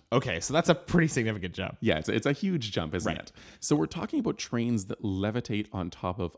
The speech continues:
Speaker 2: electromagnetic tracks, kind of like taking two magnets and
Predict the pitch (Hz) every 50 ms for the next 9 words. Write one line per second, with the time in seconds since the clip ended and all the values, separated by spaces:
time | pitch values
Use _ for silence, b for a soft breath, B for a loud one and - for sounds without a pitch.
0 | - 98 92 87 85 - - - 90 90 87 85 80 85 80 80 - - - -
1 | 76 - - - - - - - - - _ _ _ - - - - - 127 120
2 | 107 101 98 - - 120 104 104 98 87 85 - - - 117 104 92 92 90 87
3 | 90 90 85 - - - - - - _ 90 92 - -